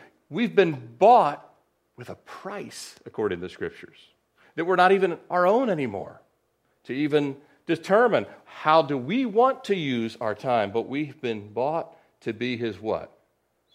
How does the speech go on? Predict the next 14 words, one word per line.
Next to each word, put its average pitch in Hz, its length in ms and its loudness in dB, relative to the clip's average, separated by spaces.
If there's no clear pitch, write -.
Servants, - 840 -16
stewards. - 920 -8
We 131 120 -6
pledged 175 500 0
our 113 120 4
service 98 460 0
to 87 100 -10
him, 80 260 -12
that 120 140 -4
he 160 140 0
would, 139 180 0
by 151 300 6
his 156 200 -2
Spirit, 139 480 -2